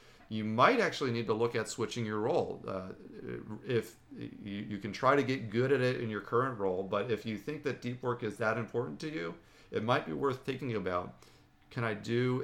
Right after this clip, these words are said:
a, a different role where I don't have to get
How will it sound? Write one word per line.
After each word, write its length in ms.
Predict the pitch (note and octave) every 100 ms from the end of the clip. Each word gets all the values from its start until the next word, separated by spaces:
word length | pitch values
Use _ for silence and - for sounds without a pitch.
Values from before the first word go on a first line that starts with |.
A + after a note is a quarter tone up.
| A2+
a, 600 | G#2+ G2+ G2 F#2+ F#2+ F#2+ -
a 100 | A2
different 440 | G2 A2 A#2+ A#2 G2+
role 600 | G#2 A#2+ G#2+ G2 F#2+ - - -
where 180 | A2+ A2+
I 40 |
don't 340 | A2 B2 C3
have 380 | - A#2+ C#3+ D3+
to 100 | C3
get 320 | G#2+ A2 G#2+